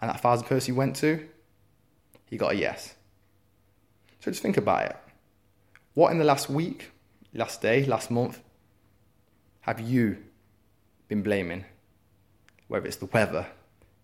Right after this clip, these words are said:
I live in the U K, the weather's not good here, but we've got to make the most of it. Whether it's society, whether it's government, people around you, your state of life.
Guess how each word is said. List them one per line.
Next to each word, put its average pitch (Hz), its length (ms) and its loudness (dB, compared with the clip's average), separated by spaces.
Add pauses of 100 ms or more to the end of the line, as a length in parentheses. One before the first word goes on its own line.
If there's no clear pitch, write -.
(100)
I 101 80 0
live 101 140 -2
in 98 80 -10
the 98 80 -6
U 95 80 -8
K, 98 180 -4
the 95 80 -4
weather's 92 240 0
not - 160 -8
good 85 160 -6
here, - 240 -6
but - 220 -6 (360)
we've 110 120 -8
got 110 80 0
to 98 60 0
make 90 120 -2
the - 60 -6
most 92 260 -8
of - 100 -10
it. - 140 -8 (840)
Whether 107 160 0
it's - 80 -6
society, 107 480 2
whether 110 140 0
it's - 120 -8
government, 95 460 -4 (200)
people 131 340 -2
around 107 380 2
you, - 160 -8 (520)
your 101 120 -6
state 113 220 0
of 101 100 -2
life. 92 460 -4